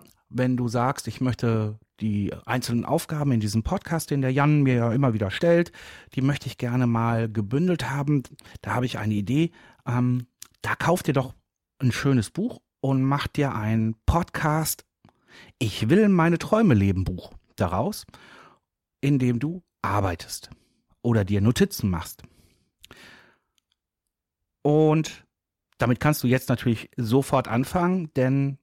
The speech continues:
jetzt kommen die Fragen, die dir helfen, so ein bisschen,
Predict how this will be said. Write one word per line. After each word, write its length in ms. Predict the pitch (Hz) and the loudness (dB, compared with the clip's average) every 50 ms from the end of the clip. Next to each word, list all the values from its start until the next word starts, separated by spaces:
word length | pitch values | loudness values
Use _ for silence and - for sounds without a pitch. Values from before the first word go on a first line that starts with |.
| _ _ | _ _
jetzt 220 | 120 117 - - - | -6 -6 -6 -8 -4
kommen 220 | - 135 135 123 | -2 0 0 0
die 140 | - - 110 | 0 -4 -6
Fragen, 540 | - - 120 117 117 127 143 147 143 139 131 | -8 -6 -8 -6 -4 -4 -4 -2 -4 -4 -4
die 100 | - 113 | -4 -2
dir 140 | 107 113 107 | -2 -2 -2
helfen, 380 | 104 110 117 127 123 - 127 117 | 0 0 -2 -2 -4 -4 -8 -6
so 120 | 107 104 | -4 -4
ein 120 | 101 95 95 | -6 -6 -2
bisschen, 640 | - 127 139 139 - - - - 139 139 139 135 | 0 0 0 2 -2 -6 -4 -2 0 0 0 -2